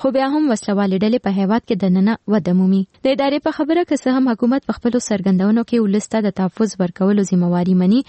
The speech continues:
او وایي چې د پېښو تر شا د لاس لرونکو کسانو خلاف په کاروایي کوي، خو بیا حکومت په خپل رد عمل ښودلو کې بنیادي بشري حقونه په پام کې نه ساتي. اداره د پېښې پس په څلېرويشتو ګنټو کې د سلو زیاتو کسانو پر وژنه او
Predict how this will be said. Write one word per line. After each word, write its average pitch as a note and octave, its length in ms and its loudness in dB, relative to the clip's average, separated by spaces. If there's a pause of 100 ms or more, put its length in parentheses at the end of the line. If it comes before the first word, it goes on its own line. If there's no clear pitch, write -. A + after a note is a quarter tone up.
(120)
او A#3+ 140 2
وایي C4+ 220 0
چې D#4 120 0
د B3+ 160 -2
پېښو C4+ 200 -2 (120)
تر B3 140 -2
شا C#4 180 0
د A3 160 0
لاس G3+ 180 -2 (140)
لرونکو A#3 400 0
کسانو F#3 400 0
خلاف G3+ 320 -2
په G#3 160 -4
کاروایي F#3 400 0
کوي، B3+ 200 2 (200)
خو B3 160 -2
بیا C#4+ 160 0
حکومت D#4+ 400 0
په C4+ 100 -6
خپل C4+ 260 0
رد G#3 160 0 (100)
عمل C4 220 0
ښودلو F#3+ 400 0
کې A3+ 300 0
بنیادي G#3 480 2
بشري F#3+ 380 -2
حقونه A3+ 400 0
په G3 160 -6
پام F#3+ 220 0
کې A#3+ 300 0
نه G3+ 140 2
ساتي. G3+ 300 0 (240)
اداره C#4+ 320 0
د C#4 200 -2
پېښې C#4 340 -4
پس D#4 160 -4
په B3 140 0
څلېرويشتو C#4 600 0
ګنټو C4 320 0
کې C#4+ 140 -2
د G#3 140 -2
سلو G#3+ 300 0
زیاتو A3 280 -2
کسانو G#3+ 440 0
پر F3+ 120 0
وژنه A#3+ 320 0 (200)
او C4 40 2